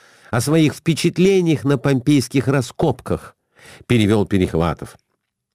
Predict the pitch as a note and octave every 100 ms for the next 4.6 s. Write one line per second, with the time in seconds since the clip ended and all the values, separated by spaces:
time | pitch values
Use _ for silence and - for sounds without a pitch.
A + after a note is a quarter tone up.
0 | _ - D#2 G2+ F3 G#3 G#3 A3 G3+ -
1 | - E3+ A2+ F2+ D#2+ C#2+ B1+ - _ _
2 | _ - A2 G2 G#2 F2+ E2 G2 F#2+ E2+
3 | D2+ - _ _ - - - _ - C#3
4 | C#3 B2+ D#3 E3 D#3+